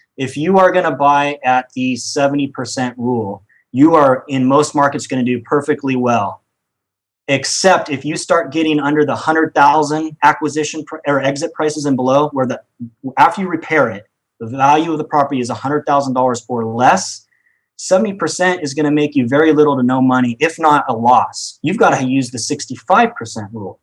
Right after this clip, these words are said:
or maybe even the sixty percent rule when you get under the low, lower properties. And then when you get into the super high-end stuff, like the three million dollar properties, you buy at seventy percent, you'll probably make money. You will make money,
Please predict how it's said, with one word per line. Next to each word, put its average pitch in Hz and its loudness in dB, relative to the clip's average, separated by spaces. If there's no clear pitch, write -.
or 170 4
maybe 233 4
even 185 0
the 165 -4
sixty - -4
percent 120 -6
rule 98 -8
when 139 4
you 139 8
get 156 4
under 151 6
the 139 4
low, 147 6
lower 147 2
properties. 139 -4
And 147 -2
then 170 0
when 180 2
you 175 -4
get 180 2
into 180 2
the 135 -4
super 165 -2
high-end 170 0
stuff, 180 2
like 131 -4
the 127 -8
three 143 2
million 143 2
dollar 175 4
properties, 190 -2
you - 4
buy 190 6
at - -6
seventy 180 -2
percent, 170 -4
you'll 160 0
probably 196 0
make 185 -2
money. 151 -6
You 180 2
will 160 2
make 185 -2
money, 139 -6